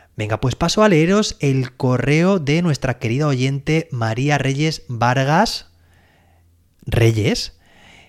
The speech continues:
que entre otras cosas dice, eh, "Gracias por intentar dar prioridad al tema de las altas capacidades".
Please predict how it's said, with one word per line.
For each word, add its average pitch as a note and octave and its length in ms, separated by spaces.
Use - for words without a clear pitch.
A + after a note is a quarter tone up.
que F3+ 160
entre F#3 200
otras D#3+ 280
cosas D#3 400
dice, D#3+ 680
eh, A#2+ 240
"Gracias D#3+ 600
por D#3+ 220
intentar C3+ 460
dar C3 240
prioridad A#2+ 480
al A#2+ 160
tema C3+ 300
de C3 100
las G#2+ 180
altas A#2 220
capacidades". G#2+ 960